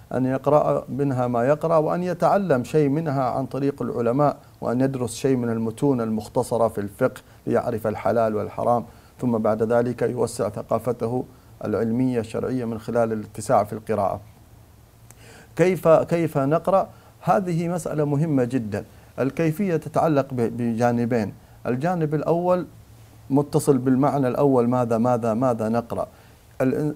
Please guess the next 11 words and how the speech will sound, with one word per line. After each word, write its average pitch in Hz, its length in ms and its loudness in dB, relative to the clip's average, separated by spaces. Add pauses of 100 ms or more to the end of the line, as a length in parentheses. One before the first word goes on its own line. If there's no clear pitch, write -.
الإنسان 135 600 0
لن 190 140 -2
يستطيع 165 500 -2
أن 139 80 0
يقرأ 143 280 4
كل 131 200 2
كتب 120 360 -2
الدنيا. 117 460 2 (460)
في - 120 -2
اليوم 180 380 4
الواحد 175 600 2